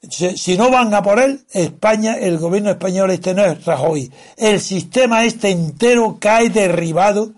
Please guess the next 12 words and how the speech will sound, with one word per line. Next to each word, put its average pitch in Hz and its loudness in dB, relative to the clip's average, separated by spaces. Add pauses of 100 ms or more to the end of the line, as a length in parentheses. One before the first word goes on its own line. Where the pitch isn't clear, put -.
(360)
por 165 0
unos, 180 -4 (380)
por 160 -2
un 196 -2
grupo 247 0
de 196 0
la 185 2
cup 262 -2
que 170 -2
tiene 202 0
la 185 4
osadía 190 -2